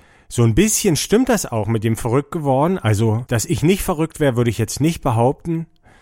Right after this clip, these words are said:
sondern ich bin, vielleicht könnte man sagen, so ein bisschen verrückt. Also, wenn man das Wort mal auseinander nimmt, also wenn es so einen Gleichklang in der Gesellschaft gibt oder so ein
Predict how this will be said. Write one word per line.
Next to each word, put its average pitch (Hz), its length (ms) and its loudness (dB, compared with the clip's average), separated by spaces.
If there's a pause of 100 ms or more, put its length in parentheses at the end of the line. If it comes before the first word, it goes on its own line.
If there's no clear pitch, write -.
(360)
sondern 131 680 0 (300)
ich - 240 -4
bin, 180 240 4
vielleicht 120 500 0
könnte 139 200 -2
man 117 180 0
sagen, 113 520 0
so 113 160 0
ein 107 100 2
bisschen 143 640 -2
verrückt. 110 1000 0
Also, 98 480 -2 (140)
wenn 104 100 0
man 107 120 2
das 107 200 -4
Wort 110 260 2
mal 123 320 0
auseinander 117 560 0
nimmt, 123 340 -2 (320)
also 107 300 0
wenn 139 320 2
es 120 200 0
so 117 120 4
einen 107 160 2
Gleichklang 175 960 0
in 156 140 -2
der 151 120 4
Gesellschaft 131 840 0
gibt - 540 -4
oder 113 260 2
so 104 200 2
ein 110 140 0